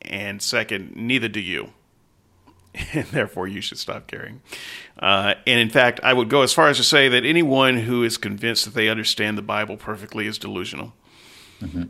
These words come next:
Speaker 1: So if, you know, if you are one of those people who feels like you really understand what the Bible is saying, I, I think you should check yourself in. And if you know someone who feels like that,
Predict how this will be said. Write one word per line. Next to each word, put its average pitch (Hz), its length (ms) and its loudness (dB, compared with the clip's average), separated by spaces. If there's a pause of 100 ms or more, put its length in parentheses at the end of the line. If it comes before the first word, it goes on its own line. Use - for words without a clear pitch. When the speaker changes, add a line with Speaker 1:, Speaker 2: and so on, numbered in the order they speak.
(260)
Speaker 1:
So 101 580 0 (160)
if, 120 260 -2 (180)
you - 120 0
know, - 240 -4
if 113 160 -6
you 139 220 0
are 117 180 2
one 113 260 0
of 151 160 2
those 160 220 2
people 156 400 -2
who 117 160 -6
feels 147 400 -2
like 127 180 -2
you 151 340 0
really 139 720 2
understand 127 720 2
what 110 80 -6
the 110 60 -8
Bible 110 360 -6
is 107 80 -6
saying, 110 420 -4 (340)
I, 107 180 -2 (320)
I 107 120 0
think 107 340 -12
you 113 60 -8
should 107 180 -10
check 110 260 -6
yourself - 360 -6
in. 160 300 -2 (120)
And 120 440 0
if 127 320 -2
you 120 560 -6
know 123 280 -4
someone 113 540 -4
who 107 180 -12
feels 107 360 -10
like 104 200 -12
that, 104 320 -10